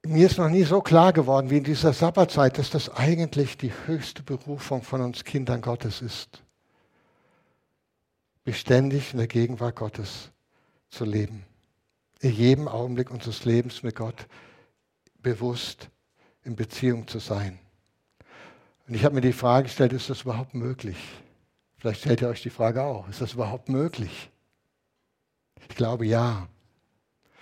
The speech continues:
Ich glaube, dass Jesus es uns vorgelebt hat. Ich glaube, dass Jesus durch die Kraft des Heiligen Geistes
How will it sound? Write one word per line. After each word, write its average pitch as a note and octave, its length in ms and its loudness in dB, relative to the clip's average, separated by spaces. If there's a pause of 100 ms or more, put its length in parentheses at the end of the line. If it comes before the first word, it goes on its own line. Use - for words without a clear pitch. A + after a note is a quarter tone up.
(440)
Ich - 140 6
glaube, C#3+ 300 8
dass D3+ 240 -2
Jesus D#3 380 2
es D3+ 160 -2
uns C#3+ 120 -6
vorgelebt A2 640 -6
hat. G2 220 -8 (200)
Ich A2+ 100 -12
glaube, D#3 260 4
dass D3 240 2
Jesus F3+ 680 4 (380)
durch C3+ 160 -4
die B2+ 140 0
Kraft - 380 2
des E3 180 -2
Heiligen D#3+ 340 2
Geistes B2+ 580 0